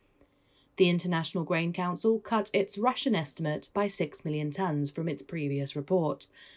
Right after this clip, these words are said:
to a new estimate of seventy-five million tonnes.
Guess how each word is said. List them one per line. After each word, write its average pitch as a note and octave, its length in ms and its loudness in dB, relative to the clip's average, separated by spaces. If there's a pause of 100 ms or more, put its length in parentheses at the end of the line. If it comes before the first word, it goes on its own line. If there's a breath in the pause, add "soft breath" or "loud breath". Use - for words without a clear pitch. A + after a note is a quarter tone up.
(120 loud breath)
to A#3+ 140 2
a B3 40 6
new C4+ 200 8
estimate D#3+ 580 -2
of G#3+ 120 -2
seventy-five F3 880 0
million D3 360 0
tonnes. C#3+ 500 -4